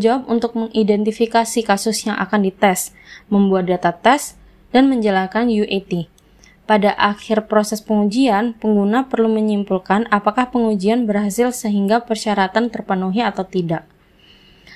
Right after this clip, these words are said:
Apabila terjadi kesalahan dalam pengujian, maka perlu perbaikan yang dicatat dan dilacak. Beberapa tipe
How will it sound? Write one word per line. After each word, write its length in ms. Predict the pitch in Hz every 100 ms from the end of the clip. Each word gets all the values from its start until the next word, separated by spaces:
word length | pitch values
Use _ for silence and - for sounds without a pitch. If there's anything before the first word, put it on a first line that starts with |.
| - _
Apabila 420 | 196 202 190 202
terjadi 340 | 196 185 190 190
kesalahan 400 | 202 196 190 190
dalam 160 | 190
pengujian, 640 | 185 185 185 175 208 285 294 - _
maka 400 | 233 233 285 - _ _
perlu 320 | 233 254 269
perbaikan 480 | 262 208 196 226 254
yang 160 | 226
dicatat 400 | 202 202 202 233
dan 160 | 226 196
dilacak. 560 | 190 190 190 196 170 - _ _ _ _ _ - _ _ - _ _ _ _
Beberapa 540 | - 214 214 220 226 247
tipe 240 | 294 277